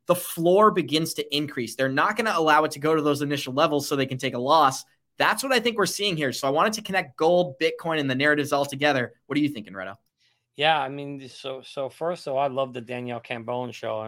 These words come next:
Speaker 2: and Stan-, Stan-, uh, Stansberry Research,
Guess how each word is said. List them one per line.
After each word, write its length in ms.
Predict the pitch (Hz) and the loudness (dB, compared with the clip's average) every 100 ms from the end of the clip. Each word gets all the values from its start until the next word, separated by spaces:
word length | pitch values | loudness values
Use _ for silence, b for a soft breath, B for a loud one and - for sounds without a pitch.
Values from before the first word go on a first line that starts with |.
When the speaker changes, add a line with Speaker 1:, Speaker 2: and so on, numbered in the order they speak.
| 110 | -12
Speaker 2:
and 320 | 113 107 101 | -14 -14 -18
Stan-, 360 | - - 120 113 | -20 -10 -10 -10
Stan-, 380 | - 117 110 - _ | -14 -14 -14 -20 _
uh, 180 | 107 104 | -10 -10
Stansberry 440 | - 120 110 110 | -10 -10 -8 -8
Research, 380 | 120 127 113 | -8 -8 -10